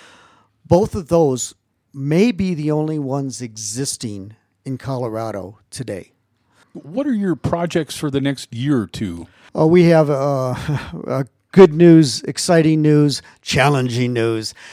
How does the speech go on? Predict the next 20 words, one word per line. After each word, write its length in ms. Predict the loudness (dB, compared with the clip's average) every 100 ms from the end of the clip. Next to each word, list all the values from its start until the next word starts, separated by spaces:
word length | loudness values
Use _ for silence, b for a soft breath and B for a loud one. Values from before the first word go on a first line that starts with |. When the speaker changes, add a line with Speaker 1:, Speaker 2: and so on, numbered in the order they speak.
| B B 0
Speaker 1:
We're 140 | 2
gonna 180 | 4 4
move 600 | 8 8 8 4 -4 -4
the 260 | 0 0 2
oh 200 | 2 2
eight 240 | 0 -4 -8 _ -10
two 160 | -10
five 400 | -6 -4 -4 -8
caboose 440 | -8 -4 -4 -4 -8
from 220 | -8 -10
its 300 | -12 -14 -16
current 340 | -6 -4 -4
location 640 | -4 -2 0 -2 -2 -4 -4
there 200 | -2 -2
off 220 | -6 -8
Rosita 460 | -10 -6 -6 -2
Avenue 520 | 0 0 -2 -8 -12 -16 B B B B _ -12
to 440 | -4 -2 -2 -6 b b b
the 100 | -14
tracks 720 | -10 -4 -2 -2 -4 -10 -12